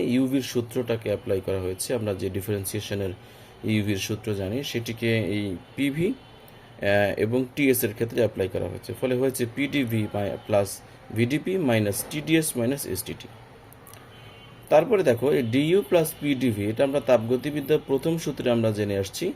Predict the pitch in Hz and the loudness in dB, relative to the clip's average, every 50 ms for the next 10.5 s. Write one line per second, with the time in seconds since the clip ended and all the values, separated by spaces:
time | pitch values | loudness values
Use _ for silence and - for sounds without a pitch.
0 | - - - - - - - - - 127 131 123 113 107 107 123 139 160 185 208 | -6 -14 -20 -20 -20 -20 -10 -2 2 4 4 4 4 2 2 2 2 2 2 0
1 | 208 208 202 - 135 127 110 113 113 - - - - 127 135 147 143 143 156 156 | -2 -2 -2 2 4 4 6 4 4 0 -6 -6 -2 -2 -2 -2 -2 -2 -2 -2
2 | 156 143 127 117 110 98 98 98 - 113 107 107 107 107 98 92 - - - 175 | -2 -2 -2 -2 -2 -2 -2 -4 -4 -4 -4 -4 -4 -4 -4 -6 -6 -4 -4 -4
3 | 240 285 - - - - - - - - - - - 104 92 92 107 92 85 - | -4 -4 -8 -16 -20 -20 -20 -20 -20 -20 -18 -14 -12 -10 -6 -4 -4 -6 -6 -6
4 | - 85 80 - - - - - - - - - - - - - - - - - | -8 -8 -8 -8 -10 -16 -20 -20 -20 -20 -20 -20 -20 -20 -20 -20 -20 -20 -20 -20
5 | - - - - - 98 104 123 127 127 - 160 160 160 170 160 160 180 190 220 | -20 -20 -14 -10 -10 -6 -4 -4 -4 -2 -2 -4 -2 0 0 0 0 0 -2 -2
6 | 233 196 - - - - - - - - - 104 101 135 147 - 185 185 175 170 | -2 -4 -8 -16 -20 -20 -20 -20 -18 -12 -8 -4 -4 -4 -2 0 0 2 2 2
7 | - - 143 131 117 - - 120 117 113 85 - - - - - - - 120 127 | 2 4 2 2 2 2 2 4 4 4 2 -4 -10 -16 -20 -18 -10 -6 -4 -4
8 | 127 - - 175 160 - 165 160 160 - 196 226 285 - - - - - - - | -4 -4 -6 -6 -4 -2 -4 -2 0 0 0 0 0 -6 -12 -20 -20 -18 -8 -2
9 | - 135 131 - 160 156 - - 165 160 156 156 - 131 117 117 - - 147 151 | 0 0 0 0 -4 -4 -2 0 2 2 2 0 -2 -4 -4 -4 -4 -6 -6 -6
10 | - - - 160 165 160 139 101 82 - | -6 -4 -2 0 2 2 2 0 -2 -4